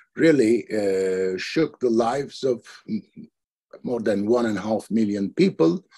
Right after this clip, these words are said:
on both sides of the Aegean and changed the political, uh, trajectories of both countries. Uh,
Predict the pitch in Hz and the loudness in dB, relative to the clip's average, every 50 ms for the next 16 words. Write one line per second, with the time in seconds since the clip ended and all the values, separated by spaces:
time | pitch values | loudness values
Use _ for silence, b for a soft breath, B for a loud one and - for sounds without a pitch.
0 | b b b _ _ - 107 107 101 104 117 123 123 120 - - - 110 110 107 | b b b _ _ -4 0 2 2 4 4 2 2 2 2 2 2 2 2 2
1 | 101 95 87 104 101 95 82 90 95 98 98 98 95 - 117 139 135 131 160 202 | 2 2 2 2 2 0 0 0 2 2 2 2 2 2 2 4 4 6 6 4
2 | 220 - _ _ B B B B B B B B B B - - 135 139 123 123 | 2 0 _ _ B B B B B B B B B B -6 -2 -2 0 0 0
3 | 156 185 214 220 - - - - 170 160 165 180 180 175 156 - - 170 165 175 | 2 4 4 4 4 2 2 4 4 6 6 4 2 0 0 2 4 4 4 4
4 | 175 165 - - - 165 170 175 180 - - 151 - - - 180 175 165 165 165 | 2 -2 -4 -2 0 0 0 0 -2 -4 -6 -8 -6 -2 0 2 2 2 2 0
5 | 147 - 123 139 143 139 135 - - 127 160 165 180 180 - 180 180 180 _ - | -2 -4 -4 -4 -4 -4 -4 -6 -4 -2 0 0 0 0 0 -2 -2 -2 _ -4
6 | 175 143 139 135 135 127 117 147 147 147 139 - - _ - 156 156 131 113 - | -2 -2 -2 -6 -6 -4 0 0 0 0 0 -4 -10 _ -6 -4 -4 -4 -4 -8
7 | - - - 208 208 - - - 92 78 - - - - - _ _ _ _ _ | -8 -2 0 0 0 0 -2 -4 -6 -6 -6 -12 -12 -12 -14 _ _ _ _ _
8 | _ _ b b b b b b b _ _ _ _ - - 135 139 135 135 135 | _ _ b b b b b b b _ _ _ _ -2 2 4 4 6 6 6
9 | 131 131 131 | 6 6 6